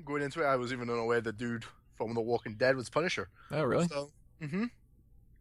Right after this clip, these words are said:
Speaker 1: I, like, I, I've been trying to avoid spoilers and shit. And, um, this is released on the same day as, um, Superman and Batman, right?
Speaker 2: No, this is a week beforehand. This is March eighteenth,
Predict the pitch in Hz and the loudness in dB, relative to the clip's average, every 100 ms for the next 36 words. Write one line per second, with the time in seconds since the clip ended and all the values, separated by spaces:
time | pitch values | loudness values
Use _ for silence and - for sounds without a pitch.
0 | - - - 151 160 160 170 160 160 156 | -20 -2 8 10 10 8 8 10 8 6
1 | - 165 147 143 139 - 147 135 117 113 | 6 4 4 2 -4 2 4 6 4 2
2 | 120 117 - 120 117 113 117 - 127 - | 0 -2 -4 -2 0 -2 -4 -2 -4 -4
3 | - - - - - - - - 151 165 | -14 -20 -20 -20 -20 -20 -20 4 8 8
4 | 160 160 160 190 208 202 208 190 180 196 | 8 8 6 4 2 2 0 0 2 0
5 | 170 - 175 160 160 151 135 139 127 113 | 0 2 2 4 6 8 8 6 6 2
6 | 101 - - - - 175 147 139 131 123 | -6 -12 -20 -10 -2 0 2 4 2 0
7 | 104 123 92 98 117 - - _ - - | 6 6 6 0 -6 -8 -14 _ -20 -20
8 | - - _ - - 208 139 131 127 - | -20 -20 _ -20 -6 4 8 10 8 6
9 | 135 123 123 120 123 143 120 - 117 113 | 4 8 10 10 8 4 2 4 4 4
10 | 101 120 117 120 113 110 95 110 120 117 | 0 -2 -2 2 4 4 2 0 0 -2
11 | 113 - | -2 -10